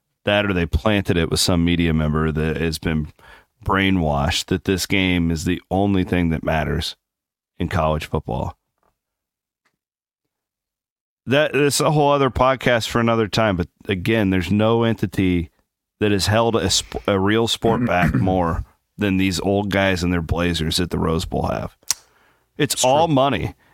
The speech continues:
Speaker 1: It is all money. Like, there's a re-, like, Jim Delaney is one of their, like, c-, advisors. Did you know that?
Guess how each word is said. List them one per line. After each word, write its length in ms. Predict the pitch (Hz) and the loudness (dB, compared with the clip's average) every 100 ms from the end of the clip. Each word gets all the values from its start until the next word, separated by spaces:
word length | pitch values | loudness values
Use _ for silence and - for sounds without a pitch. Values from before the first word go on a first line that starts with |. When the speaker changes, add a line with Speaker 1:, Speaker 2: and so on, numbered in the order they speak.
| - | -2
Speaker 1:
It 120 | 143 | 0
is 140 | 123 - | 0 0
all 260 | 135 151 | 2 2
money. 360 | 139 127 110 85 | 4 2 2 0
Like, 200 | 92 104 | 0 0
there's 220 | 143 131 | 0 2
a 40 | 131 | 2
re-, 240 | 127 139 | 2 2
like, 200 | 139 104 | 0 0
Jim 280 | - 151 170 | 0 2 2
Delaney 500 | 151 123 131 131 104 | 2 2 2 2 2
is 160 | 92 | 0
one 180 | 92 113 | 0 0
of 140 | 110 92 | 0 0
their, 440 | 104 95 90 80 - - _ _ _ _ _ _ _ _ | 0 2 0 -2 -8 -20 _ _ _ _ _ _ _ _
like, 220 | - 90 - _ _ _ _ _ - | -4 -4 -6 _ _ _ _ _ -8
c-, 140 | - - _ _ _ _ _ - | -8 -8 _ _ _ _ _ -4
advisors. 760 | 117 92 98 113 113 82 - - | -4 0 0 2 0 -2 -6 -4
Did 160 | 95 | -2
you 80 | 98 | 0
know 160 | 113 113 | 2 2
that? 280 | 117 123 | 0 -2